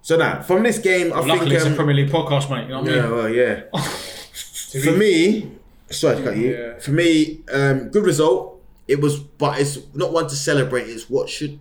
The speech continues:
Speaker 1: is expected from a team that are on the verge of, um, relegation.
Speaker 3: Yeah.
Speaker 1: Um, yeah, when you get the lineup right, I mean, to be honest with you, he played Xhaka left back.
Speaker 3: Doesn't matter, Sheffield United.
Speaker 1: Yeah, yeah,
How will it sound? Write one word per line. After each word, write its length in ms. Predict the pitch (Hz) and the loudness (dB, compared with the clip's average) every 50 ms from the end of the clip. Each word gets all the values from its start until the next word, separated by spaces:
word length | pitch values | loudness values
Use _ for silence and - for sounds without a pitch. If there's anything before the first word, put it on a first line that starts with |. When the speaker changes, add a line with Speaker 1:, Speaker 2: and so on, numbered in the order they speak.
| - - | -18 -18
Speaker 1:
is 220 | 110 120 113 110 | -16 -14 -12 -14
expected 420 | 107 - - 139 127 123 - 110 | -14 -10 -6 -6 -6 -6 -8 -14
from 120 | 101 110 104 | -12 -12 -12
a 40 | - | -12
team 300 | - - 123 113 110 107 | -8 -8 -8 -6 -6 -8
that 100 | 107 - | -8 -8
are 280 | - 101 101 98 - - _ _ - _ _ - | -8 -8 -8 -8 -10 -14 _ _ -20 _ _ -8
on 140 | - 127 123 | -4 -4 -2
the 80 | 117 107 | -2 -4
verge 440 | - 104 123 123 123 120 113 - 117 | -4 -2 0 0 2 0 -2 -2 -4
of, 200 | 107 101 - 110 | -6 -6 -6 -6
um, 420 | 104 104 104 101 101 101 101 101 | -4 -4 -4 -4 -6 -6 -8 -6
relegation. 800 | 101 113 110 101 - 95 98 95 92 - 98 98 95 92 - - - - - 104 104 - - - _ _ - | -6 -6 -6 -4 -4 -6 -8 -8 -8 -12 -12 -12 -14 -14 -18 -20 -20 -20 -20 -20 -20 -20 -20 -20 _ _ -8
Speaker 3:
Yeah. 400 | - 90 95 95 95 98 98 101 98 | -4 -2 -2 0 0 0 0 -2 -2
Speaker 1:
Um, 360 | 98 98 98 98 95 - - _ _ _ _ _ _ _ _ _ _ - _ _ _ - | -4 -6 -10 -12 -14 -16 -20 _ _ _ _ _ _ _ _ _ _ -20 _ _ _ -6
yeah, 380 | 117 139 151 135 107 - - - - | -2 0 2 2 0 -2 -6 -6 -2
when 180 | - 170 208 | 0 0 0
you 80 | 233 233 | 0 0
get 140 | - 190 - | -2 -2 0
the 60 | 175 | 2
lineup 400 | 170 185 196 208 170 139 110 107 | 2 2 2 2 0 -2 -2 -2
right, 340 | 117 117 120 156 196 196 - - - _ - | 0 0 2 2 0 -2 -8 -14 -20 _ -8
I 60 | 139 | -2
mean, 260 | 151 156 147 139 143 | -2 -2 -2 -2 -4
to 80 | 139 170 | -2 0
be 60 | 202 | 2
honest 220 | 220 208 160 135 | 2 2 0 0
with 100 | 123 117 | -2 -4
you, 60 | 117 127 | -2 -2
he 60 | 139 139 | -2 2
played 200 | 185 185 - - | 2 2 2 2
Xhaka 320 | - 170 160 - 143 127 | 0 -2 -2 -2 -2 0
left 260 | 143 147 143 143 - | 0 0 0 -2 -2
back. 200 | - 123 - - - | -4 -4 -4 -4 -6
Speaker 3:
Doesn't 100 | 127 127 | -10 -12
matter, 220 | 120 110 110 107 | -12 -12 -12 -12
Sheffield 320 | - - 147 143 - - - | -12 -12 -12 -12 -12 -16 -18
United. 380 | - 117 113 110 110 107 107 117 | -16 -16 -16 -16 -16 -14 -6 0
Speaker 1:
Yeah, 580 | 135 139 135 131 131 123 117 110 104 101 101 | 2 2 2 4 2 2 2 2 0 0 0
yeah, 220 | 101 101 95 95 | 0 0 0 -2